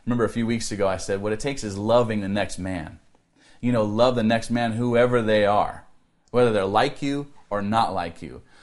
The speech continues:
whether they believe this whole pandemic is a hoax or whether they're super conservative or anywhere in between,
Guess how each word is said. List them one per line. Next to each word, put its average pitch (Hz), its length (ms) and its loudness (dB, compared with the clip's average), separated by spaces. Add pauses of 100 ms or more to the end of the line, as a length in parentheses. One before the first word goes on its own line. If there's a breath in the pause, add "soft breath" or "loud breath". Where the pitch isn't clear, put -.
(100)
whether 123 280 6
they 117 160 2
believe 113 360 2
this 107 160 0
whole 120 200 4
pandemic 110 500 -2
is 92 120 -6
a 87 80 -8
hoax 156 480 0 (200 loud breath)
or 113 160 2
whether 113 200 2
they're 98 140 0
super 151 380 0
conservative 143 640 0
or 104 220 0
anywhere 139 400 0
in 127 80 2
between, 107 500 -4